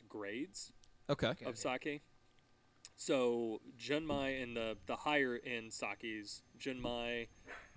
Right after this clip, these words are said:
Speaker 1: uh, I wouldn't say is the lowest, but it's, it's at the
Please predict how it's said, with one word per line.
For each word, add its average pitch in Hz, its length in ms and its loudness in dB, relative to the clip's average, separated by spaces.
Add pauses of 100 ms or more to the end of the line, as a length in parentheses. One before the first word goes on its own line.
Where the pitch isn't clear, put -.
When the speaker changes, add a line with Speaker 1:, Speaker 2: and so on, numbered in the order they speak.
(100)
Speaker 1:
uh, 110 380 0 (840)
I 131 60 -2
wouldn't 131 200 2
say 135 100 2
is 120 100 0
the 110 80 -8
lowest, 113 480 2
but 113 260 0
it's, - 560 -4
it's 127 200 -6
at 113 140 -4
the 110 80 -8